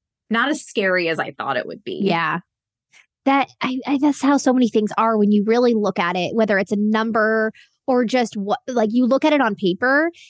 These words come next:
Speaker 2: you think, like, "Okay, it's gonna be this and this and this and this," and you kind of catastrophize it in your head. But then once you write it down, you're like, "Oh, this is what it is. This is the,
Speaker 1: Yeah.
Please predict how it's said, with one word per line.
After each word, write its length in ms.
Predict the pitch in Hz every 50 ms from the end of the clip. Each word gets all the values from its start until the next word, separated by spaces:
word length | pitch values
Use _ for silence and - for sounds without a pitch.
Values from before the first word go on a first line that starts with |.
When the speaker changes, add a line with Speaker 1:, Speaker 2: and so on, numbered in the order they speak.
| - _ -
Speaker 2:
you 160 | 233 262 262
think, 220 | - - 294 285
like, 220 | 277 226 208 - _ -
"Okay, 280 | 277 269 240 233 240 202
it's 140 | 226 226 -
gonna 120 | 302 277
be 100 | 254 247
this 180 | 240 277 269 -
and 100 | 269 254
this 120 | 254 240
and 100 | 262 254
this 140 | 254 254 247
and 80 | 247 247
this," 140 | 247 226
and 100 | 220 202
you 60 | 196 190
kind 200 | 202 214 208 202
of 160 | 190 180 190 _ -
catastrophize 600 | 233 - 202 180 190 - 208 196 196 180 185 196
it 140 | 190 156 156
in 100 | 180 175
your 100 | 160 170
head. 320 | 185 160 143 156 202 294 - _ - - - -
But 80 | - 233
then 120 | 233 226
once 180 | 220 220 214 -
you 120 | 247 226
write 200 | 196 190 170 180
it 100 | 185 180
down, 440 | - 170 120 123 139 190 247 311 330
you're 100 | 302 254
like, 100 | 226 220 _ _ -
"Oh, 420 | 494 427 262 165 117 101 - 247 - _ _ _ _ _ _ -
this 340 | 208 202 185 226 240 - -
is 180 | 302 294 254
what 160 | 247 240 226 220
it 120 | 190 170
is. 340 | 110 104 101 - - - - -
This 220 | 220 233 233 - -
is 100 | 262 240
the, 80 | 220
Speaker 1:
Yeah. 180 | 214 247 247